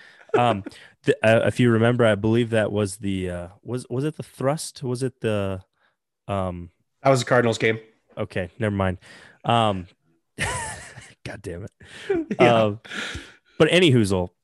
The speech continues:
Speaker 1: um, the Bucs played them tough, beat them earlier this season. Um, but yeah, I think,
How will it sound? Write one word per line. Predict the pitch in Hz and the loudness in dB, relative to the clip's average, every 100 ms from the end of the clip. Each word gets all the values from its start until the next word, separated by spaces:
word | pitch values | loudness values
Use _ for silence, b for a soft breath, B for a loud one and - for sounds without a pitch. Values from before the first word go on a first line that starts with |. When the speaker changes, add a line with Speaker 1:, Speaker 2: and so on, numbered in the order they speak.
| - | -2
Speaker 1:
um, | 110 104 98 87 - _ _ - | 2 2 0 -6 -16 _ _ -6
the | 101 | 2
Bucs | 123 123 | 2 2
played | - 117 | 0 0
them | 98 98 95 - | 0 -4 -10 -6
tough, | 107 98 - 101 | 0 0 -2 -6
beat | 107 | -6
them | - 95 | -4 -4
earlier | 92 92 90 | -2 -2 -4
this | 90 | -6
season. | - 98 92 151 - _ _ _ - | -8 -8 -8 -12 -14 _ _ _ -14
Um, | 92 95 90 90 - _ _ _ _ _ - - 104 | -8 -6 -6 -10 -18 _ _ _ _ _ -16 -16 -4
but | 113 101 | -2 0
yeah, | 107 127 135 - | 0 0 0 -2
I | 107 | -4
think, | 113 - 143 - - | -4 -8 -12 -12 -20